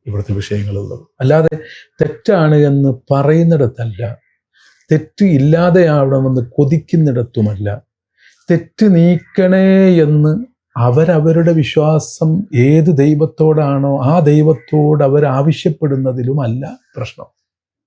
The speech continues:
ഇത് തെറ്റാണെന്ന് അംഗീകരിക്കുന്ന മറുപക്ഷത്തിലേക്ക് ഇതിനെ ഇൻജക്ട് ചെയ്യാൻ വേണ്ടി നേരെ വീട്ടിലേക്ക് കയറി ചെല്ലുന്നു, അറ്റാക്ക് ചെയ്യുന്നു,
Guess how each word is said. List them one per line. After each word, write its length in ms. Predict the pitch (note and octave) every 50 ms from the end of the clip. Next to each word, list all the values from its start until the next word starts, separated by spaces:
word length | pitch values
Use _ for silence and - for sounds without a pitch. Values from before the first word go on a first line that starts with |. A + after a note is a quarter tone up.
| _ _ _ _ _ _ _ _ _ _ _ _ _ _ _ _ _ -
ഇത് 360 | A2+ G#2+ G#2 - D#3 F3 A#3+ - _ _ _ _ _ _ _ _ -
തെറ്റാണെന്ന് 520 | A#2 A2 - - D3+ D3 D#3 D#3+ D#3+ E3+ F3
അംഗീകരിക്കുന്ന 800 | D3+ C3 C#3+ D3+ C#3+ D3+ C#3 B2 A#2 G#2 - A2+ G2+ G2+ A#2
മറുപക്ഷത്തിലേക്ക് 1080 | C3 - A#2 A#2 C#3 D3+ E3+ D#3+ - - D#3 - - _ E3+ E3 A#2+ G#2+ G#2 - - C3+
ഇതിനെ 560 | C#3+ C#3+ B2+ A#2 A2+ A#2+ C3+ D3+ D#3+ F3 G3+ - _ _ _ -
ഇൻജക്ട് 500 | C3+ C3+ B2+ C3+ C3+ F3 E3+ - - G3
ചെയ്യാൻ 420 | - - D#3 C#3+ C#3 C3+ B2+ B2
വേണ്ടി 460 | B2 A#2 A2 G#2 G2+ A#2 B2+ - - _ _ _ _ _ _ _ _ _ _ _ _ _
നേരെ 300 | - B2 A2+ A2+ A#2 B2+
വീട്ടിലേക്ക് 440 | C3+ A#2 A#2+ A2+ B2+ B2 A#2+ A#2+ C3+
കയറി 280 | B2 B2 A#2+ B2 B2 B2+
ചെല്ലുന്നു, 580 | A#2+ - C3+ B2+ B2 B2 A#2+ A#2+ A#2 A2 G#2+
അറ്റാക്ക് 440 | G#2+ - _ - A#2 A#2+ A#2 - A#2+
ചെയ്യുന്നു, 600 | A#2 C3 B2+ B2+ B2+ B2 B2 B2 A#2 G#2 G#2 G2+